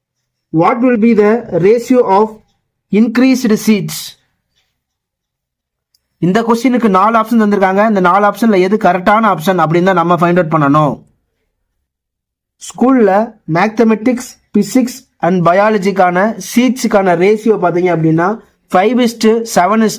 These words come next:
to eight இருக்கு. மேக்ஸ்ல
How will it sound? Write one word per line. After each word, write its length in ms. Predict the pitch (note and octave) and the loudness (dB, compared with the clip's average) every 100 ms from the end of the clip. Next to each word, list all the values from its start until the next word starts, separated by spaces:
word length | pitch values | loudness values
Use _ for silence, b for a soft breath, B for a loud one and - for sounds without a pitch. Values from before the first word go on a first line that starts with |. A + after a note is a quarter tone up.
| F#3+ | -2
to 80 | G3+ G#3 D#3+ F3+ | -2 -2 0 0
eight 180 | F#3 F#3 | 0 -2
இருக்கு. 240 | E3 - - _ _ _ _ _ _ _ _ _ _ _ _ _ _ _ _ _ _ _ _ _ _ _ _ _ _ _ _ _ D#3 | -2 -6 -12 _ _ _ _ _ _ _ _ _ _ _ _ _ _ _ _ _ _ _ _ _ _ _ _ _ _ _ _ _ -2
மேக்ஸ்ல 420 | F#3 A#3 A#3 C4 | 0 0 -2 0